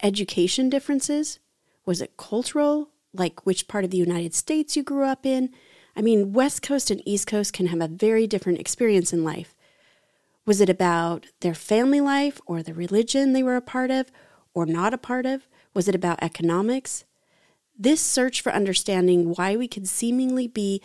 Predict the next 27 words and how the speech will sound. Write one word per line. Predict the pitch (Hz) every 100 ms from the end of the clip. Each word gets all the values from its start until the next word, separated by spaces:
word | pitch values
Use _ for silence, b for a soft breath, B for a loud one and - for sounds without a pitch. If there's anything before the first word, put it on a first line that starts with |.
| b
in | - 170
the |
same | 165 - 247 302
circumstances | 294 262 254 226 185 - 165 160 165
with | 180 165
someone | - 165 165
else | 160 160 -
and | - 180
yet | 190 180 -
produce | 185 190 175
very | - - 220 226 247
different | 233 226 - 196 -
outcomes | 175 180 - 165 160 175 - B B B B
was | 185
a | 180
new | 175 185 247 269
journey | 240 - 190 202
of | 185 -
exploration | 170 - - 165 160 160 165
for | 160 156
me. | 165 - - _ _ _ _ _ _ _ _ _ _ _ _
First, | - 262 330 -
I | 240
had | 202 208
to | 202
look | 190 185
inward | 185 170 175 175 190